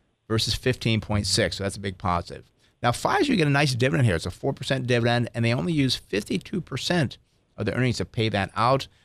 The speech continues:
Now, unfortunately, sales are down five point nine percent year over year. The industry was up five.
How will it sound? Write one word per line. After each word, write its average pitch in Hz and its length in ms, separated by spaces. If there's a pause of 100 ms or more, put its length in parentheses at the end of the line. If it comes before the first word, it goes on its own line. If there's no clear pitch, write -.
(180)
Now, 98 140
unfortunately, 131 600
sales 131 400
are 123 60
down 120 260
five 113 340
point 117 280
nine 110 260
percent 113 300
year 113 160
over 110 160
year. 113 280
The 107 120
industry 113 320
was 107 240
up 85 100
five. 117 580